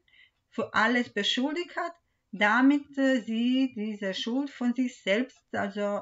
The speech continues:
ähm, also ablenken beziehungsweise sich selbst irgendwie reinwaschen. Obwohl das im Grunde stimmt, dieses Werk, äh, wurde kritisiert,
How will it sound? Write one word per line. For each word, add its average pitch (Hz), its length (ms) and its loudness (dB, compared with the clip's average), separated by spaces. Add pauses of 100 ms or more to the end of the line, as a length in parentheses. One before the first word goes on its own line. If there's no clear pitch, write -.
ähm, 180 360 -6
also 175 240 -12
ablenken 240 720 2
beziehungsweise 202 1040 -6 (240)
sich 196 240 -8
selbst 202 340 -2
irgendwie 185 520 -4
reinwaschen. 196 920 -6 (1160)
Obwohl 254 480 2
das 254 400 2
im 226 160 0
Grunde 208 340 -2
stimmt, 277 460 0 (120)
dieses 233 600 -4
Werk, 226 420 0
äh, 240 220 -4
wurde 214 340 -6
kritisiert, 208 760 -6